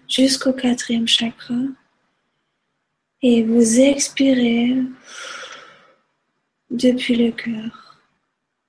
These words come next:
l'énergie de haut. Vous inspirez le blanche de haut et vous l'expirez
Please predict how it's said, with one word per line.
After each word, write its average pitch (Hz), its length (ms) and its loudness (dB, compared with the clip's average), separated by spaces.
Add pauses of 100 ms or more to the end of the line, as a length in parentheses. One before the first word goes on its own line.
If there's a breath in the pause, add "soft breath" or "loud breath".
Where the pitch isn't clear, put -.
(300)
l'énergie 247 500 4
de 240 120 0
haut. 214 300 -8 (1400)
Vous 240 240 0
inspirez 247 920 0 (1800 soft breath)
le 233 140 2
blanche 254 440 2
de 269 80 2
haut 233 360 0
et 226 120 -6
vous 220 160 -4
l'expirez 233 1080 0